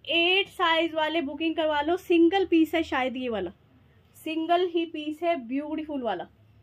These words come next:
ठीक है। थर्टी एट, अभी एक ही piece के पीछे नहीं पड़ जाना कि हमें ये ही piece चाहिए। किसी को जो भी मिल रहा है तो बस लेते जाना। दस बारह फोटो भेज दो, कोई दिक्कत नहीं है, उसमें जो दो तीन piece आपने लेने हैं वो मिल जाएंगे।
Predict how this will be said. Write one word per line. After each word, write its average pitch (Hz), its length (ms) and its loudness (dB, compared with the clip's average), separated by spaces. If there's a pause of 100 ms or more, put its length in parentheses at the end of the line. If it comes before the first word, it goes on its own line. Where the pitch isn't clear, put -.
(800)
ठीक 330 160 -6
है। 415 80 -4 (340)
थर्टी 285 280 -4 (140)
एट, - 380 -6 (1300)
अभी 302 260 2
एक 349 400 0
ही 453 60 2
piece 415 260 4
के 427 120 -4
पीछे 403 340 2
नहीं 415 120 4
पड़ 392 200 2
जाना 370 340 2
कि 392 180 2
हमें 339 260 2
ये 349 260 2
ही 415 120 2
piece 381 320 4
चाहिए। 254 340 0 (440)
किसी 370 260 6
को 427 160 6
जो 339 220 6
भी 440 200 6
मिल 381 240 6
रहा 415 140 8
है 427 80 8
तो 427 100 -8
बस 381 200 2
लेते 330 380 0
जाना। 226 280 0 (840)
दस 311 320 2
बारह 330 260 4
फोटो 359 320 2
भेज 320 220 0
दो, 370 120 0
कोई 349 220 0
दिक्कत 349 380 0
नहीं 339 140 4
है, 403 80 2
उसमें 339 380 -2
जो 330 160 0
दो 311 240 2
तीन 320 240 0
piece 320 220 -4
आपने 302 240 0
लेने 285 260 -2
हैं 370 100 0
वो 320 140 -6
मिल 294 200 0
जाएंगे। 196 420 -4